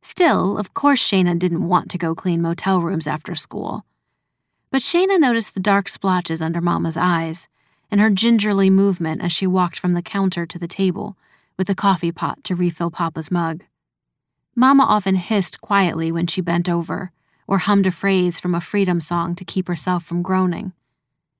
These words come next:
While she'd lain curled on the ground during a sit-in in Nashville with Aunt Priscilla, a police officer had kicked them both.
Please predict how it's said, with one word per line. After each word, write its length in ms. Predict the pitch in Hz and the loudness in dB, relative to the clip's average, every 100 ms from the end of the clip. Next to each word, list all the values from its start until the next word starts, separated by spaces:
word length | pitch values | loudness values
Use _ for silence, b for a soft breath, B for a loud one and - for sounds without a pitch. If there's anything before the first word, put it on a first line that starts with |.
| _ _ _ _ - | _ _ _ _ -2
While 180 | 240 240 | 2 4
she'd 260 | - 233 | 2 0
lain 360 | 233 269 285 269 | 2 2 4 4
curled 340 | - 240 226 | 2 0 0
on 140 | 202 185 | 2 2
the 60 | |
ground 420 | 180 202 185 180 175 | 4 2 2 2 0
during 260 | 175 175 | 0 0
a 60 | 175 | -2
sit-in 440 | - 196 185 165 | -2 0 0 0
in 160 | 170 175 | 0 2
Nashville 520 | 180 190 - 156 156 | 4 2 0 -4 -6
with 160 | 165 - | -6 -4
Aunt 220 | 190 - | -2 -2
Priscilla, 560 | - 170 196 185 175 185 _ _ _ _ _ - | -4 -4 -2 -2 -2 -8 _ _ _ _ _ -8
a 60 | |
police 420 | 190 220 240 240 190 | -4 0 2 2 2
officer 460 | 170 170 - 165 | 0 -2 -6 -6
had 200 | 165 175 | -6 -8
kicked 340 | - 196 - - | -4 -6 -6 -4
them 140 | 175 | -2
both. 400 | 180 170 - - | 0 -2 -6 -18